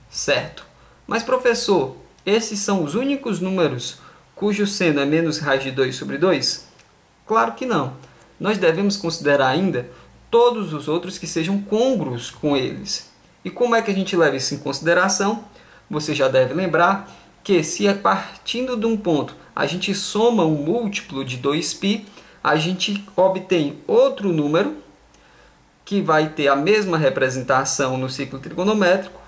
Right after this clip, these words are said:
ou seja, vai ter o mesmo seno, o mesmo cosseno,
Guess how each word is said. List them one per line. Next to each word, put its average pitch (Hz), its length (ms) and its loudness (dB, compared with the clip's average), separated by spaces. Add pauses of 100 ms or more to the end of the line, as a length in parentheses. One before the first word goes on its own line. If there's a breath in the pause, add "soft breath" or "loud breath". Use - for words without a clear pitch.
ou 190 180 -2
seja, 151 260 0
vai 156 160 2
ter 156 160 -8
o 131 60 -2
mesmo 135 320 -4
seno, 170 480 0 (140)
o 175 40 -8
mesmo 131 320 -6
cosseno, 143 600 -2